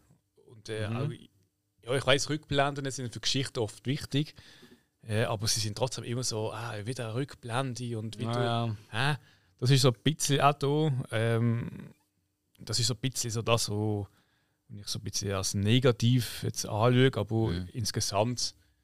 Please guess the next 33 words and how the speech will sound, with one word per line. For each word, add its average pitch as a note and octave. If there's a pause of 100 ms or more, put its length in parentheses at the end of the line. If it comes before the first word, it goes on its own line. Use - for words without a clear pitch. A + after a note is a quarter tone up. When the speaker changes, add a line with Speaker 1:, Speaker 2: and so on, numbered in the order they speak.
(240)
Speaker 1:
äh, G2 (1120)
wie -
ich G#2+
sage, A2
also G#2
sie A#2
hat B2+
mich A2+
wirklich A#2+
im C#3+
Pack -
gehabt G2
und - (1040)
wie -
gesagt, G#2
ich G#2+
bin G2
irgendwie G#2+
vier A2
Uhr B2
morgen A2
dann G#2 (600)
durchgeschaut. A2 (340)
Ja, - (100)
fertig. G2+ (180)
Speaker 3:
Hm. C#4+ (520)
Speaker 2:
Geil. F#3 (1120)
Speaker 3:
Nicht D2+
verkehrt. D3+ (140)
Speaker 1:
Und A2
auch A#2+
Scha-, A#2
also A2+